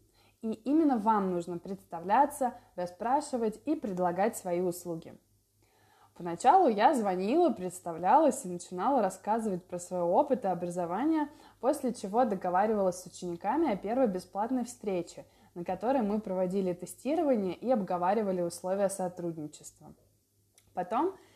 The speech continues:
я поняла, что такой детальный рассказ о себе совершенно не нужен, так как всю эту информацию можно посмотреть в моей анкете,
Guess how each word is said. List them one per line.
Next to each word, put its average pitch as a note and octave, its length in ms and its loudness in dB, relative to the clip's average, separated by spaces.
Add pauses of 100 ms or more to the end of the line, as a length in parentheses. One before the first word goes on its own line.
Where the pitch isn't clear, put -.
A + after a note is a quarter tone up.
(140)
я G#3+ 160 2
поняла, A#3+ 380 0
что A3 160 -4
такой G3+ 300 -2
детальный G#3 540 -2
рассказ F#3+ 480 -4
о F3 60 -6
себе G3 480 -2
совершенно A3 640 0
не A#3 140 4
нужен, G3+ 500 2
так D#3 140 -12
как F3 160 -14
всю - 220 -2
эту F3+ 200 2
информацию F3+ 720 -4
можно G3+ 340 -2
посмотреть F#3 600 -6
в G3+ 40 -4
моей F3+ 180 -4
анкете, G#3+ 560 -4